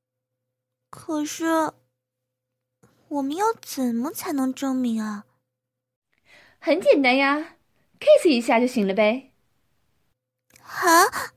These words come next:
Speaker 1: 哎，不行，不行，不行。Ki-，kiss 什么的，不可以，不可以，不可以。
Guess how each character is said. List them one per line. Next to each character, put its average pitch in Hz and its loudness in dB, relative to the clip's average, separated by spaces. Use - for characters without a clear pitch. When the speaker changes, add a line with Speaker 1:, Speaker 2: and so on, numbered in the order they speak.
Speaker 1:
哎， 370 0
不 403 4
行， 370 0
不 392 -2
行， 370 -2
不 381 -2
行。 339 -2
Ki-，kiss - -6
什 330 -4
么 302 -4
的， 311 -2
不 - -4
可 - -4
以， 392 2
不 359 -4
可 403 -4
以， 392 0
不 370 -4
可 381 -4
以。 349 -4